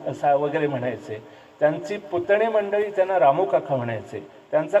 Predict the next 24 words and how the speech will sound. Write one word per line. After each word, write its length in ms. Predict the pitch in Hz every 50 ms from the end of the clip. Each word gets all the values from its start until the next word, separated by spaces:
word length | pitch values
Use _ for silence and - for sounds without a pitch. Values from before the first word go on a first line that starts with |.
| -
खास 280 | - - 175 190 190 -
पुतण्या 440 | - 185 180 175 196 180 175 180 180
जयंत 320 | 147 160 165 175 175 170
त्यांना 280 | 170 165 160 160 160 160
रामराव 360 | 143 139 135 135 165 196 190
म्हणायचा, 440 | 151 127 104 104 95 - - - - - - - - - - - - - -
त्यांचे 580 | 143 143 147 139 - - 175 175 175 170 170 175
भाऊ 340 | 127 131 139 165 196 214
त्यांना 300 | - - 185 180 185 180
राम 360 | 175 151 139 151 170 185 180 156
म्हणायचे 560 | 147 147 117 117 113 - - - - 175 - - - - _ _
आणि 360 | - 131 143 175 196 208 214 208 180
रामनवमी 600 | 175 151 151 151 160 170 185 185 180 180 180 180
किंवा 260 | 175 - 175 175 170
इतर 340 | 170 165 - 175 196 202 185
सगळ्या 340 | - - 180 175 180 185 185
गोष्टीमध्ये 580 | 180 170 151 - - 180 175 170 160 160 170
गावामध्ये 500 | 160 147 139 139 151 160 160 151 - -
त्यांना 240 | - - 123 117 -
सगळ्यांना 440 | - - 135 131 139 156 170 180 175
रामभाऊ 300 | 139 120 127 127 131 131
म्हणायचे. 440 | 117 107 104 101 101 - - 101 - - - - - - - - _ _
पण 260 | 196 208 226 233 240
त्यांचं 440 | 240 - 190 165 160 156 - - 226